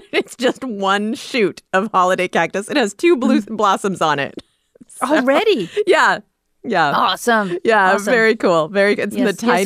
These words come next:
Speaker 1: tiniest pot. It's very funny.
Speaker 2: Yes, well, it sounds very cute, and we definitely need to talk about having him as a horticulture student.
Speaker 1: <laughs> All right, we'll, we'll get to that eventually.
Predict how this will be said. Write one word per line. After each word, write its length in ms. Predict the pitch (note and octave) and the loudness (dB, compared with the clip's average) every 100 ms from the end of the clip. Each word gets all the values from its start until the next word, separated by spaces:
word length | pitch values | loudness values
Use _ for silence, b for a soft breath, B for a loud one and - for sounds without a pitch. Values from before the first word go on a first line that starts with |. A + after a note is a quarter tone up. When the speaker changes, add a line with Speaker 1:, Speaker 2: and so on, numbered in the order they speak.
| G#3 | 2
Speaker 1:
tiniest 280 | A3 - | 0 -2
pot. 300 | - A#3 G#3+ | -2 0 0
It's 200 | - F#3+ | -2 -6
very 260 | - - C#3 | -6 -6 -6
funny. 380 | G3+ F#2 - G#3+ _ _ _ | -6 -8 -8 -10 _ _ _
Speaker 2:
Yes, 260 | G#3+ G3+ A3 | -2 -2 0
well, 140 | A3 | -2
it 80 | A3 | -2
sounds 260 | A3+ G#3+ G3+ | -2 -4 -4
very 180 | A3 | -4
cute, 260 | A3+ A3+ G#3 | -4 -6 -6
and 260 | G3+ F#3+ F3 | -6 -8 -10
we 80 | |
definitely 540 | F3 E3+ E3 - G3 G3 | -12 -12 -14 -14 -12 -10
need 200 | G3 G3 | -10 -12
to 80 | G#3 | -14
talk 240 | G#3+ A3 | -14 -14
about 200 | A#3 A#3 | -12 -12
having 300 | A3+ B3 B3+ | -12 -12 -10
him 200 | B3+ C4+ | -6 -6
as 160 | C#4 D4 | -8 -12
a 60 | |
horticulture 560 | C4+ F#4+ G#4 D4+ - C#4+ | -16 -16 -16 -16 -18 -20
student. 500 | - C#4+ C#4+ D4 C#4+ | -18 -16 -10 -8 -4
Speaker 1:
<laughs> 60 | - | -2
All 460 | B3+ C4+ - B3 G3+ | 0 -2 0 2 2
right, 200 | F#3+ D#3+ | 2 0
we'll, 220 | F#3+ G#3 | -2 -2
we'll 140 | G3+ | -4
get 180 | G#3+ G#3+ | -2 -2
to 80 | A#3+ | 0
that 180 | A3 A3 | 0 0
eventually. 480 | G3 G3 A3 D#3+ | 0 -2 -2 -4